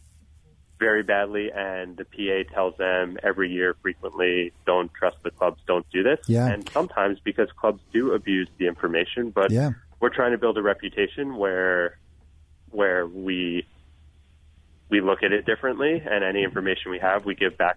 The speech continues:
Speaker 1: to the players. But it's a constant war to, you know, you think you have the trust of a player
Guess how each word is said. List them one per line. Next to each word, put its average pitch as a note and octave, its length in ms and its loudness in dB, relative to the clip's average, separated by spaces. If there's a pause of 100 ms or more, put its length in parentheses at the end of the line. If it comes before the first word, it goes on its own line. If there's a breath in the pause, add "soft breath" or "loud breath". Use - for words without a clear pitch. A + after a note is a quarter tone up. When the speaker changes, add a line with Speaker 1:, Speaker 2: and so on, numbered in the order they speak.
(120)
Speaker 1:
to - 60 -18
the E2+ 80 -4
players. A2+ 500 0
But F#2+ 140 2
it's F2+ 160 -2
a - 40 -20
constant B2 500 -2
war G2 300 4
to, - 200 -10
you E2+ 300 -4 (640)
know, A2+ 40 -2
you G#2 120 -4
think B2 200 -6
you A2+ 80 2
have G#2 80 0
the G#2 80 0
trust - 300 -4
of F2+ 100 -8
a F#2 60 -4
player F2+ 380 0